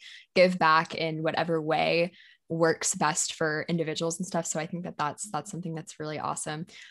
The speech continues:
Um, so, you know, obviously you're a leader in Third Lens, you've been leader in other capacities as well. So, like,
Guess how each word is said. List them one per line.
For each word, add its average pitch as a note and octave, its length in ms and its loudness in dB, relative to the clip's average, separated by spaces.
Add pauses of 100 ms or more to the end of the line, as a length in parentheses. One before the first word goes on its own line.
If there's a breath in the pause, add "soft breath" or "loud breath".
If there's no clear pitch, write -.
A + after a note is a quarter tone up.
(140 loud breath)
Um, F3 360 2
so, G#3 480 6 (160)
you A#3 100 4
know, F3 260 4
obviously G3+ 460 2
you're F#3+ 180 2
a F#3 60 2
leader F3 240 0
in F3 140 -2
Third F3 180 -4
Lens, E3 320 -4
you've D#3+ 240 -2
been D#3+ 160 -6
leader D#3+ 240 -4
in D#3 360 -6
other F#3+ 180 2
capacities G3 480 0
as F3 140 -4
well. D#3 200 0
So, F3+ 160 0
like, E3+ 220 -2